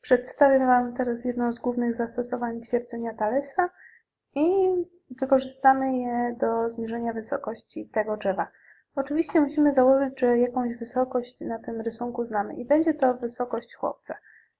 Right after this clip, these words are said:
Dla prostoty przyjmiemy, że chłopiec ma dwa metry wysokości. Sobie zapiszemy, że ma dwa metry.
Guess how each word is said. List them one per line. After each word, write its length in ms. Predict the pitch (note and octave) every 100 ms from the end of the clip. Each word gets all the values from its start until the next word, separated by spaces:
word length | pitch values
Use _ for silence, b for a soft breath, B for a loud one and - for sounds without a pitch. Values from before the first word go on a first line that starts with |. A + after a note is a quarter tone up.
| _ -
Dla 220 | D4 E4+
prostoty 640 | E4 C4+ - C#4+ C#4+ C#4 -
przyjmiemy, 720 | - B3+ A#3+ C4 C4 C4 B3
że 180 | A3+ A3+ A3+ A3+ A3+ A3+ - _ _ _
chłopiec 760 | - C4+ C4 C4 B3 - - A#3+
ma 560 | A3 A3 A3 A3 A#3 C4+ _ _ _ -
dwa 200 | A#3+ C4+
metry 260 | B3 B3
wysokości. 680 | A3+ A3 F#3+ - - - _ - - _ _ _ _ _ _ _ _
Sobie 320 | - A#3+ A#3
zapiszemy, 760 | G#3+ G#3+ - - A#3+ D#4 F4
że 140 | D4+ A#3
ma 120 | A3+
dwa 220 | A3 G#3+
metry. 400 | G#3+ A3 - G4